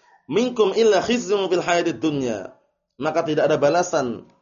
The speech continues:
bagi orang yang melakukan hal tersebut di antara kalian melainkan kesengsaraan, na'am barakallahu fikum, di dalam kehidupan dunia ini. Wa yaumal qiyamati yuradduna ila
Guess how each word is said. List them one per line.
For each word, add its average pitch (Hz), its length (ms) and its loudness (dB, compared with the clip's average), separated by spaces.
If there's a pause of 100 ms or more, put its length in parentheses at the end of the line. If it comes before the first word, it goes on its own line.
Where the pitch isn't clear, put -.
bagi 131 240 0
orang 190 240 4
yang 180 160 2
melakukan 170 320 0
hal 180 80 4
tersebut 180 560 0
di 156 80 2
antara 170 240 2
kalian 202 320 0
melainkan 180 560 0 (160)
kesengsaraan, 175 960 0 (320)
na'am 151 240 0
barakallahu 151 400 2
fikum, 165 560 -4 (160)
di 120 160 -10
dalam 143 240 0
kehidupan 131 320 -4
dunia 117 240 -2
ini. 104 240 -8
Wa 120 160 2
yaumal 208 400 4
qiyamati 202 720 2
yuradduna 180 640 2
ila 175 560 2